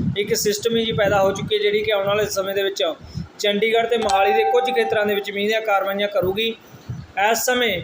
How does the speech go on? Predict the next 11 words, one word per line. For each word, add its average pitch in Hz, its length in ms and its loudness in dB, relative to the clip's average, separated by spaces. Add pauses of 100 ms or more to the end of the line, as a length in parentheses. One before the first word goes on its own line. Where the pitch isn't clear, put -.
ਜਿਹੜੀ 233 260 4
ਅਪਡੇਟ 226 340 0
ਹੈ 233 40 4
ਉਹ 233 100 4
ਦੋਸਤੋ 226 320 2
ਤੁਹਾਡੇ 214 260 0
ਨਾਲ 220 160 2
ਇਹੀ 214 140 2
ਸਾਂਝੀ 208 320 -2
ਕਰ 208 200 2
ਰਿਹਾ 214 340 -2